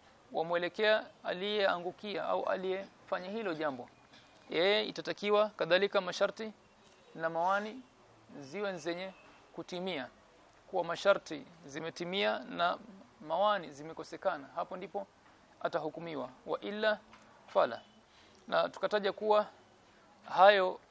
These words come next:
yarejelea wanachuoni na makadhi,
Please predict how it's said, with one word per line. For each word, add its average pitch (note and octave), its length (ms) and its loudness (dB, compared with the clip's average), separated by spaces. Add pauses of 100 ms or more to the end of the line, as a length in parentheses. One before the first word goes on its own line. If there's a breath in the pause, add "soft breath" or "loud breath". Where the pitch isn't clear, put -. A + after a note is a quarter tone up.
(400)
yarejelea F3 580 4
wanachuoni E3 560 -4 (960)
na E3 320 2 (240)
makadhi, D#3 480 2